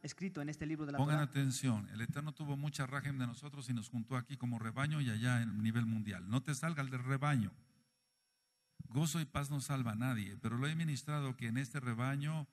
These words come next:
Speaker 2: en esta quejilá se ministra santidad, no se hace negocio con la palabra del Eterno,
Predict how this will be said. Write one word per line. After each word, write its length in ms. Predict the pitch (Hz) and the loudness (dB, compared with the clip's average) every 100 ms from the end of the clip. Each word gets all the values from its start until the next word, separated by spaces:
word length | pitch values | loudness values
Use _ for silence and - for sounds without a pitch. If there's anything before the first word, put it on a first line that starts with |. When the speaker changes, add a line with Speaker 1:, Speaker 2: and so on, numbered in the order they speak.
| _ _ _ | _ _ _
Speaker 2:
en 140 | 113 135 | 2 2
esta 220 | 135 139 | 2 -4
quejilá 400 | 127 110 120 135 | -4 -4 -2 -2
se 160 | 123 | 0
ministra 480 | 117 113 127 127 135 | 2 4 2 0 -4
santidad, 640 | 117 110 101 110 113 123 | -4 -4 -2 -2 -2 -4
no 160 | 110 123 | -2 -4
se 100 | 131 | -4
hace 180 | 127 135 | -6 -8
negocio 320 | 110 127 123 | -6 -8 -4
con 120 | 113 | -2
la 80 | 104 | -2
palabra 360 | 98 117 123 117 | -2 -2 -2 -2
del 160 | 107 | -4
Eterno, 480 | 107 - 131 113 92 | -4 -6 -4 -4 -6